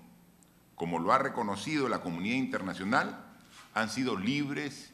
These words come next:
y transparentes. La forma en que los peruanos eligieron a una nueva representación parlamentaria es una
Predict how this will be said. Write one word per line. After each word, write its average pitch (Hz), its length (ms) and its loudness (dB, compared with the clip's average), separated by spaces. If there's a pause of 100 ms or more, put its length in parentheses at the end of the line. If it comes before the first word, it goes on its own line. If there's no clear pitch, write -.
(100)
y 87 100 -6
transparentes. 80 840 -2 (760)
La 82 160 0
forma 139 360 2
en 98 100 -2
que 90 80 -6
los 82 120 -2
peruanos 101 560 2
eligieron 92 640 0 (500)
a 82 120 2
una 135 300 2
nueva 127 340 4
representación 85 840 -4
parlamentaria 82 840 0 (640)
es 113 180 -6
una 127 520 -2